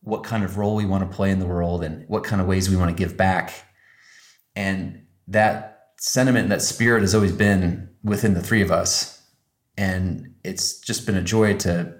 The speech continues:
bring Airbnb dot org to life, to formalize that spirit, and to really unlock the generosity of so many people around the world. It's so touching to hear from both the host and the guest of what it meant to them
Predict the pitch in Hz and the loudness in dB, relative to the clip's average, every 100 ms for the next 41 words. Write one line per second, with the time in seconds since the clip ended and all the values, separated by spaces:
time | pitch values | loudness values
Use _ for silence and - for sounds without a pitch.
0 | _ 110 104 110 104 98 95 92 87 98 | _ 0 2 2 2 4 4 4 2 2
1 | 90 87 85 98 104 98 - - 110 117 | -2 -2 2 2 2 -2 -8 -8 -2 2
2 | 104 90 87 87 87 - 87 85 - - | 2 2 -2 -4 -6 -4 -4 -4 -8 -20
3 | - - _ _ _ - 113 113 151 160 | -20 -20 _ _ _ -4 0 2 4 4
4 | 113 104 117 - 101 95 95 - - _ | 6 4 4 0 -2 0 0 -6 -20 _
5 | - - 113 98 90 220 95 73 - - | -10 -4 -2 2 2 2 -2 -6 -4 -2
6 | 107 110 90 98 95 85 80 80 85 80 | 0 0 0 -2 -2 -2 -2 -4 -4 -4
7 | 73 73 - _ _ _ - - - 113 | -6 -10 -20 _ _ _ -8 -4 2 4
8 | 110 104 110 107 - 95 90 90 95 90 | 4 4 0 0 4 2 2 2 2 2
9 | - 90 85 82 - - _ _ _ _ | 2 2 2 -2 -8 -20 _ _ _ _
10 | 101 98 98 110 - 139 165 92 87 - | -6 -2 2 2 2 2 4 4 4 2
11 | - - - _ _ _ _ _ _ - | -4 -8 -14 _ _ _ _ _ _ -4
12 | 98 107 101 85 101 - 90 107 120 98 | -2 0 0 0 -2 -4 0 2 4 4
13 | 95 | 4